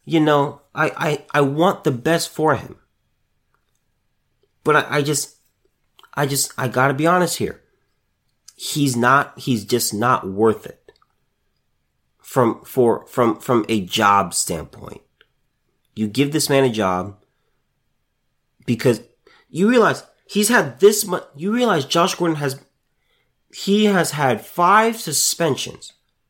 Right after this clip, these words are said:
Five suspensions. And he still has a job in the N F L. That shows just how talented he is. If he was mediocre,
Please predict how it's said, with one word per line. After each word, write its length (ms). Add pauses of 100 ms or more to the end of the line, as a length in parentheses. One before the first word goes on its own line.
(420)
Five 840 (420)
suspensions. 760 (680)
And 140
he 240
still 640
has 180
a 80
job 460
in 100
the 120
N 60
F 140
L. 200 (1700)
That 180
shows 300
just 140
how 100
talented 460
he 240
is. 180 (380)
If 140
he 100
was 180
mediocre, 760